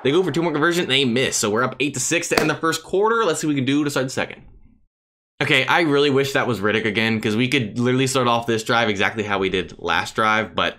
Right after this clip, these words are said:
it is what it is. He's not gonna be open. R-, Rag is just not quick enough, and that was a terrible throw, way behind. We're getting a little too, little too risky.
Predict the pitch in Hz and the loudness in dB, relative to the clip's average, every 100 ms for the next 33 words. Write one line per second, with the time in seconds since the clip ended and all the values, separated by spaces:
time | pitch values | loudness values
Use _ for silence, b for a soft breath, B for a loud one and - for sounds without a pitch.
0 | 113 107 95 98 92 92 92 - - _ | -4 -2 0 -2 0 0 -2 -6 -12 _
1 | _ - 104 107 101 104 95 95 92 98 | _ -8 -2 0 0 -2 -2 -2 -2 -4
2 | 95 90 110 110 123 143 139 113 113 117 | -4 -4 -4 0 2 2 2 0 0 -2
3 | - - 123 139 139 139 117 113 131 147 | -2 -4 -2 0 0 0 -2 0 0 0
4 | 117 - - - 143 131 101 - 104 101 | -2 -2 -6 -2 0 0 -2 -4 -2 0
5 | 92 95 120 120 107 104 104 104 101 98 | -2 0 0 0 -2 -2 -2 -2 -4 -8
6 | b b b 113 120 127 120 117 113 123 | b b b -6 -4 -2 -2 -2 -2 -2
7 | 113 107 127 170 156 143 110 104 - - | -2 -2 -4 -2 -2 0 0 -2 -6 -14